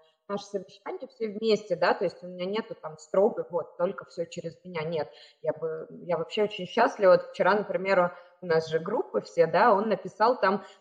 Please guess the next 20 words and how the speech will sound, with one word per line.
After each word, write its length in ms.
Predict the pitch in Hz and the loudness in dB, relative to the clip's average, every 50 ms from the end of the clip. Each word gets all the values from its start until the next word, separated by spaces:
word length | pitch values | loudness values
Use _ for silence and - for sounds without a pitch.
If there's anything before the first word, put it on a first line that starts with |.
| _ _ - | _ _ -2
э, 60 | 175 180 | 0 2
моей 260 | 196 196 214 262 247 | 4 4 4 2 2
сотруднице, 960 | - 269 262 262 - 294 254 226 180 160 180 170 156 - - - 165 156 156 - - | 2 2 2 2 2 0 0 0 -2 0 0 0 -2 -2 -6 -8 -6 -6 -6 -2 -2
там, 240 | 156 151 151 151 - | -2 -2 -2 -4 -8
че 180 | - - 202 214 | 0 0 0 2
там 260 | 208 170 160 156 151 - - _ | 0 -2 -6 -6 -8 -12 -18 _
с 40 | _ - | _ -2
бронями, 560 | 196 196 202 196 170 156 151 151 147 147 151 | 0 2 2 2 0 0 -2 -4 -4 -6 -8
много 380 | 147 160 156 156 156 151 151 151 | -8 -8 -8 -6 -6 -6 -6 -8
броней, 600 | - 151 147 151 165 196 254 381 359 349 349 349 - - - - - - | -8 -4 -4 -2 -2 -2 -2 -2 0 -2 -2 -4 -6 -12 -14 -10 0 2
и 60 | 185 | 2
она 240 | 185 175 190 185 180 | 4 4 2 2 2
ответила, 480 | 180 175 180 240 294 330 - 277 254 233 | 0 0 0 -2 -4 -2 0 -2 -2 0
я 180 | 208 208 196 196 | 2 0 0 0
говорю, 260 | 196 196 202 226 190 | -2 -4 -4 -4 -4
«Боже 400 | - 214 247 262 269 214 247 233 | -4 2 4 4 6 6 4 2
мой, 260 | 190 233 247 262 262 | 2 2 2 0 0
слава 360 | 262 262 240 233 269 285 262 | 0 -2 0 2 4 4 2
богу, 280 | 220 220 240 254 240 233 | 2 2 0 0 0 -2
п-, 340 | - 247 247 - 226 220 | 2 2 2 2 0 -4